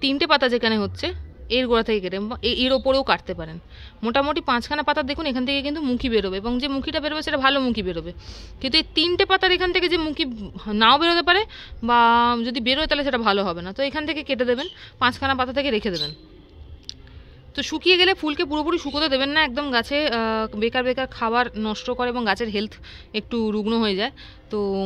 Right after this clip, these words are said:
মোটামুটি এরকম শুকিয়ে গেলে ফুলগুলি কেটে দেবেন। দেখুন প্র-, অনেক দিন ধরে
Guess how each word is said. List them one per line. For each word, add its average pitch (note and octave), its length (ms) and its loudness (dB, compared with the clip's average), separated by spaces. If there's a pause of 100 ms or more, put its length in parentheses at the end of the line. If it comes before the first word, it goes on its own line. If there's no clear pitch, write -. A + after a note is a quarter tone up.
(520)
মোটামুটি C4 340 0
এরকম B3+ 280 0
শুকিয়ে C4 340 -4
গেলে F4 120 0 (120)
ফুলগুলি A3+ 360 0
কেটে E3 180 -4
দেবেন। D#3 160 -10 (120)
দেখুন D4+ 220 -2 (840)
প্র-, C#4 200 0 (100)
অনেক F#4+ 160 6 (100)
দিন G#4 180 6
ধরে D4+ 140 8